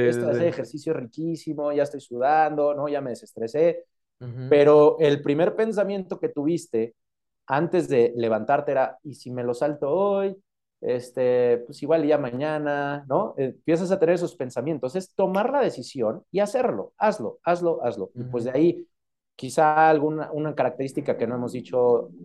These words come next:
Speaker 1: de, de los vendedores, la disciplina, ¿no? O que engloba mucho de lo que hemos venido diciendo.
Speaker 2: Totalmente de acuerdo, Carlo. Creo que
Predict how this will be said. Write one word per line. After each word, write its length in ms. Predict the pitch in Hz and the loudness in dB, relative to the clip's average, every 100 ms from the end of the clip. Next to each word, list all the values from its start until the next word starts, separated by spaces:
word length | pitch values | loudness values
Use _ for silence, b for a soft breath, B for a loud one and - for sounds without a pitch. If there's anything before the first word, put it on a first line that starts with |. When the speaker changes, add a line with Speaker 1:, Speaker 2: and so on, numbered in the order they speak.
| - 87 | -20 -6
Speaker 1:
de, 240 | 113 110 - | -4 -4 -6
de 140 | 117 | -6
los 180 | 107 104 | -6 -6
vendedores, 500 | 113 120 139 151 - | -4 -2 0 -2 -2
la 100 | 117 | -6
disciplina, 540 | 98 110 107 95 98 _ | -6 -10 -10 -10 -12 _
¿no? 60 | 151 | -14
O 200 | - 131 | -8 -2
que 320 | 147 120 - - | 0 -2 -8 -12
engloba 440 | 135 139 156 151 127 | -6 2 6 8 6
mucho 260 | 131 - | 2 -4
de 60 | 120 | -4
lo 80 | 104 | -4
que 60 | 120 | -6
hemos 140 | 113 | -6
venido 200 | 104 107 | -8 -8
diciendo. 280 | 95 - 95 _ - 131 | -10 -10 -14 _ -6 0
Speaker 2:
Totalmente 500 | 143 185 196 190 196 | 2 4 2 2 4
de 40 | |
acuerdo, 360 | 143 175 185 180 | 4 4 4 4
Carlo. 320 | 175 180 185 | 2 2 0
Creo 220 | 165 165 | 0 -2
que 320 | 175 170 147 | 2 2 2